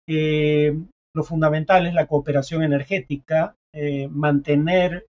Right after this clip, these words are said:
eh, los canales de comercialización de crudo saudí e iraní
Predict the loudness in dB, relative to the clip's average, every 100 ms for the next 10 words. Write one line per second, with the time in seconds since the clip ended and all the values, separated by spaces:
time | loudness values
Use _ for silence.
0 | -8 -4 -4 -6 _ -10 -6 -4 0 0
1 | 0 -4 -8 -6 -6 -6 -8 -6 -10 -6
2 | -6 -6 -8 -8 -2 0 2 2 0 _
3 | _ _ _ _ -8 0 2 4 2 2
4 | -2 -8 -4 -2 0 0 0 0 0 -2
5 | -10